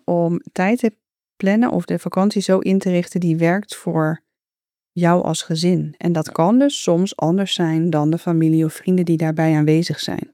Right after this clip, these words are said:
Speaker 2: Ja.
Speaker 1: En dan is het handig om dat van tevoren met elkaar,
Speaker 2: Precies.
Speaker 1: eh, duidelijk te hebben.
Speaker 2: En dan gaat het ene gezelschap rechtsaf en het andere gezelschap gaat linksaf.
Speaker 1: Precies. En het is heel fijn als dat dan helemaal oké is. En als dat
Speaker 2: Ja.
Speaker 1: niet zo is, dan hoop ik dat je daar ook weer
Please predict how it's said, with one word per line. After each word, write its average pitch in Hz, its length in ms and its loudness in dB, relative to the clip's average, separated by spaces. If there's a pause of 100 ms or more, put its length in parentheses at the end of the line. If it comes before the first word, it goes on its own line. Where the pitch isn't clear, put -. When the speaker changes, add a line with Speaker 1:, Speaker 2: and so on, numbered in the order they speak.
Speaker 2:
Ja. - 240 -4 (240)
Speaker 1:
En 170 100 -2
dan 151 140 2
is 156 60 0
het 156 120 -2
handig 160 300 2
om 190 80 2
dat 160 160 0
van 165 160 -2
tevoren 156 420 0
met 147 160 0
elkaar, 156 480 -6 (1040)
Speaker 2:
Precies. 120 420 0
Speaker 1:
eh, 156 140 -4
duidelijk 165 400 0
te - 120 -8
hebben. 143 400 -2
Speaker 2:
En 104 140 2
dan 104 120 4
gaat 98 140 2
het 92 160 0
ene 95 640 2
gezelschap 92 580 2
rechtsaf 98 380 2
en 101 60 -4
het 85 80 -4
andere 95 200 2
gezelschap - 380 -2
gaat 92 160 -4
linksaf. 135 360 0 (840)
Speaker 1:
Precies. - 580 -2 (600)
En 190 100 2
het 180 120 0
is 180 100 -2
heel 170 140 0
fijn 170 260 -2
als 170 120 -6
dat 165 120 -6
dan 160 200 0
helemaal 160 360 2
oké - 240 -2
is. 247 300 2
En 190 60 0
als 170 120 -2
dat 170 120 -6
Speaker 2:
Ja. - 80 0
Speaker 1:
niet - 120 0
zo 180 120 -2
is, 165 200 0
dan 156 240 0
hoop 156 160 0
ik - 80 -16
dat 165 140 -4
je - 60 -4
daar 165 160 -2
ook 175 140 -4
weer 165 260 2